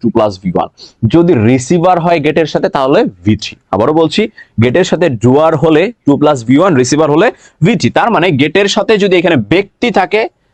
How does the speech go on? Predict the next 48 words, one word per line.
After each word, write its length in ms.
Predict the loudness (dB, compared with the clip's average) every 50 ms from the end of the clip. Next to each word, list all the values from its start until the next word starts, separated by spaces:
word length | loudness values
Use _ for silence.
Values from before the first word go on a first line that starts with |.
| _ _
তাহলে 220 | -4 0 0 0 0
টু 180 | 0 -2 -2
প্লাস 300 | 0 0 0 0 0 0
ভি 140 | 0 2 2
ওয়ান, 160 | 2 2 0 -2 _ _ _ -4
আর 100 | -4 -2
গেটের 300 | 0 0 0 0 0 0
সাথে 280 | 0 -2 0 0 0
যদি 180 | 0 0 0 0
বস্তু 360 | 2 2 0 0 -2 -2 -2
থাকে, 200 | -2 0 0 -2
তাহলে 200 | 0 0 0 0
কি 120 | 0 0 0
হবে 160 | 2 2 0
আমাদের? 340 | 0 0 0 0 0 0 -2 -4 _ -8
ভি 180 | -4 -4 -4
থ্রি। 180 | -4 -4 -4 -2
যেমন 260 | 0 0 0 0 0
তুমি 160 | 0 0 0
খেয়াল 220 | 0 0 0 0 0
করো 220 | 0 0 -2 -2 -4 _ -20 -20 -14 _ -2
যে, 100 | -2 0 0 0 0 2 2 2 2
"I 120 | 0 0 -2
got 680 | -2 0 0 2 2 2 0 -2 -6 -6 -2 0 2
my 200 | 2 2 0 -2
friend"। 340 | -2 -2 -2 0 0 0 -2 -2 -2
এই 100 | -2 0
যে 100 | 0 0
দেখো, 280 | 0 -2 -2 -2 0 0
এটা 120 | 0 -2
গেটের 460 | -2 0 0 0 0 0 -2 -2 -2
পাস্ট 340 | -2 -2 -2 -2 -4 -6 -8 _
ফর্ম, 120 | -6 -4 -2
আমরা 200 | -2 -2 -2 -2
পড়ে 300 | -2 -2 0 0 2 0
আসছি 300 | 0 -2 -2 -4 -4 -4 -4 _ _ _ _ _ -6
যে 120 | -4 -2
গেটটা 540 | 0 0 0 0 0 -2 -4 -6 _ -2 -2
হচ্ছে 280 | -2 -2 -2 -4 -4 -2 -2
কজেটিভ 460 | -2 0 0 0 0 0 0 0 0
ভার্ব, 220 | -2 -2 -2 -2 -2 -2
তাহলে 160 | -2 0 0
তার 160 | 0 -2 -4
পাস্ট 380 | -4 -2 -2 -4 -4 -4 -4 -2
ফর্ম 180 | 0 0 0
হচ্ছে 200 | 0 0 -2 -2
কি? 240 | 0 0 0 0 -2 -4 _ _ _ _ _ -2 0 2
গট। 260 | 2 2 2 0 -2